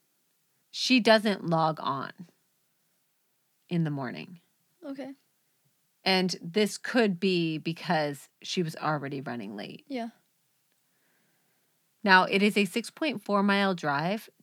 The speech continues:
Speaker 1: to the Appalachian Trailhead where she will begin.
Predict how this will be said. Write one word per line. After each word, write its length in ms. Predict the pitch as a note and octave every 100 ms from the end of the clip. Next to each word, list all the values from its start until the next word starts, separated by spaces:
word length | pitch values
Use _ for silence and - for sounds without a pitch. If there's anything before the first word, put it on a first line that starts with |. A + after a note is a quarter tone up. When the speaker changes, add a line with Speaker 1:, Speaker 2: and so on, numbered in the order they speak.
| -
Speaker 1:
to 160 | B3
the 140 | B3 A#3+
Appalachian 580 | F#3+ F#3+ G3 F3 E3+ F3
Trailhead 520 | D#3+ D3 D3+ E3+ E3+
where 260 | E3 D#3+
she 160 | D#3 -
will 180 | D3 C#3
begin. 440 | C#3 A2+ - E3